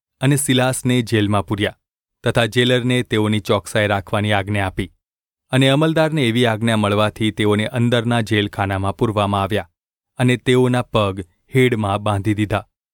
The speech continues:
ત્યાં મધરાતને સુમારે પાઉલ તથા સિલાસ પ્રાર્થના કરતા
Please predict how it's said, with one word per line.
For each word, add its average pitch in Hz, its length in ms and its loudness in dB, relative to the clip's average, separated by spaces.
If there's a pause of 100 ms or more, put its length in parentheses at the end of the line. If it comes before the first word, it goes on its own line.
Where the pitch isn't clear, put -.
(460)
ત્યાં 131 140 2
મધરાતને 147 500 0
સુમારે 113 400 0
પાઉલ 107 400 0
તથા 107 280 -4
સિલાસ 101 460 -2
પ્રાર્થના 107 420 -2
કરતા 101 440 -4